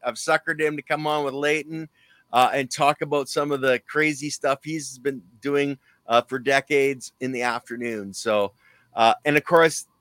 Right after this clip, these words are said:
the live stream on Friday, supposed to start at four twenty Pacific, running till eleven o'clock. Uh, we've got pot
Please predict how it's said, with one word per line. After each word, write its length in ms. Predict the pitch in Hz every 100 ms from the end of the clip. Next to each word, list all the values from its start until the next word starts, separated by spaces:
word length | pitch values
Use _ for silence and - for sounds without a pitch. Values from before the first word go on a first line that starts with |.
| - _
the 80 | 123
live 380 | 127 135 156 151
stream 460 | - 147 147 147 -
on 300 | 120 131 185
Friday, 840 | - 190 165 160 147 139 135 131 - - _
supposed 340 | - - 131 -
to 60 | 120
start 260 | 139 135
at 120 | 98
four 240 | - 143 160
twenty 420 | - 165 165 170
Pacific, 800 | - 170 - - 202 156 131 127 _ _ _ _
running 360 | 113 139 147 147
till 340 | 160 147 139 -
eleven 420 | 123 127 139 160
o'clock. 580 | 165 - 175 156 123 - _ _ _ _ _
Uh, 380 | 117 120 120 120 113
we've 300 | 123 127 113
got 360 | 139 135 127 - _ _
pot 300 | - 165